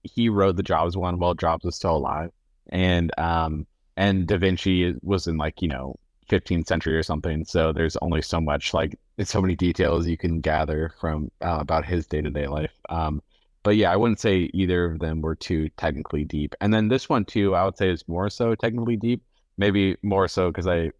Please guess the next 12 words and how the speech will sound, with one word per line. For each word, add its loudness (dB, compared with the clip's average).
wasn't 0
as -4
familiar 0
with 2
the 0
material 0
or, 2
like, 0
subject, 2
but, 2
um, -2
but 2